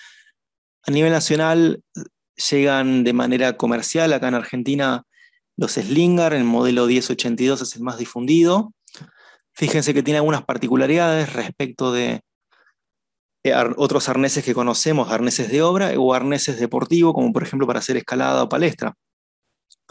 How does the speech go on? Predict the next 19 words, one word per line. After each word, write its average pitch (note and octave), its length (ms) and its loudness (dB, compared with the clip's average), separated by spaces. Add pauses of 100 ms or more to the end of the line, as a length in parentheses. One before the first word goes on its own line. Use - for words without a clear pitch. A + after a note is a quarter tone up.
(160)
En A#2 140 -10
principio, D#3 480 2
lo B2+ 140 4
que B2+ 60 0
los A#2 100 2
diferencia C#3 680 0
es - 300 -4 (440)
una C3 160 0
lumbar C3 560 2 (640)
muchísimo C#3 640 0
más C3+ 200 0
amplia, D3+ 580 0 (140)
muchísimo C#3 540 -2
más C3+ 180 -2
abarcativa. D#3+ 800 0 (840)
¿Esto D3 520 0
por B2+ 200 -2
qué D3+ 260 2
es? - 320 -4